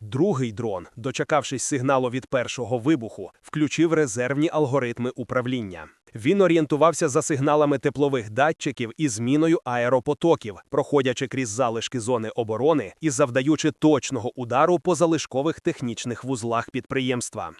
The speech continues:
У результаті другої атаки робота об'єкта була повністю паралізована. Завод втратив живлення, зв'язок і контроль над технологічними процесами.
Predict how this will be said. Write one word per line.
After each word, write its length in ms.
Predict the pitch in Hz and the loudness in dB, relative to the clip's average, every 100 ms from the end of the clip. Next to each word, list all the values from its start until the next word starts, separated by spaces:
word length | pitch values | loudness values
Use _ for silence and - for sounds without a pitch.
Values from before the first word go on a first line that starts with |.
| _ | _
У 120 | - 135 | -2 -2
результаті 580 | 127 127 113 131 131 | -2 -4 0 0 0
другої 500 | 131 131 165 131 120 117 | 0 4 4 2 -4 -6
атаки 540 | 117 139 160 - 101 - | -8 -4 -4 -4 -10 -8
робота 520 | - 135 120 143 135 | -2 -2 2 2 0
об'єкта 580 | 123 117 98 131 165 156 | -4 -6 -4 -2 0 0
була 240 | 135 139 131 | 2 2 2
повністю 540 | - 127 131 143 - 147 | 0 0 2 0 0 -2
паралізована. 840 | - 127 127 120 139 135 107 82 - _ - | 0 0 0 0 2 2 -2 -6 -16 _ -12
Завод 520 | 110 135 120 156 - | -2 -2 2 2 2
втратив 480 | - - 143 147 123 | -2 -2 0 0 -4
живлення, 680 | 95 131 156 127 110 104 90 - | -2 0 0 0 -4 -8 -12 -10
зв'язок 680 | 107 117 120 98 139 170 - | -10 -4 -4 0 2 2 -2
і 120 | 190 | -6
контроль 480 | 190 196 160 131 135 | 2 2 2 2 4
над 200 | 151 165 | 4 2
технологічними 840 | - 156 175 165 147 117 - 127 117 | 0 -4 -2 0 -2 -4 -6 -4 -2
процесами. 720 | - 127 - 139 - 104 92 | 0 0 0 0 -2 -8 -10